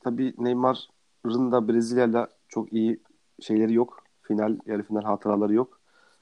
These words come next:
Ben biraz daha Bayern Münih önde görüyorum. Daha tecrübeli, daha inanmış bir şey geliyorlar. Kulüp kültürü olarak da, şey olarak da. Ee, bir diğer taraftan da şeyi söyleyecektim. Hani İngiltere Ligi'nde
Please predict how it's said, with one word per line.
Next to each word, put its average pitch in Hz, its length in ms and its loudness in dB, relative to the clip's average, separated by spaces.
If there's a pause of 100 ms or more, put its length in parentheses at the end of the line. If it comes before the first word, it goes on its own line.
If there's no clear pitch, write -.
(100)
Ben 139 180 2
biraz 135 220 2
daha 131 160 4
Bayern 127 200 4
Münih 120 180 4
önde 110 180 2
görüyorum. 110 320 2
Daha 110 220 2
tecrübeli, 101 540 -2
daha 107 300 -2 (220)
inanmış 110 480 -2
bir - 200 -6
şey 101 160 -2
geliyorlar. 98 420 -4 (220)
Kulüp 110 260 -2
kültürü 104 300 -2
olarak 101 320 -2
da, 104 140 -2 (380)
şey - 180 -4
olarak 98 340 -4
da. 135 120 -2 (920)
Ee, 104 260 -2
bir 123 80 -2
diğer 147 200 4
taraftan 151 420 2
da 180 320 2
şeyi 143 220 2
söyleyecektim. 135 540 -2
Hani 117 140 -2
İngiltere 120 440 2
Ligi'nde 147 420 4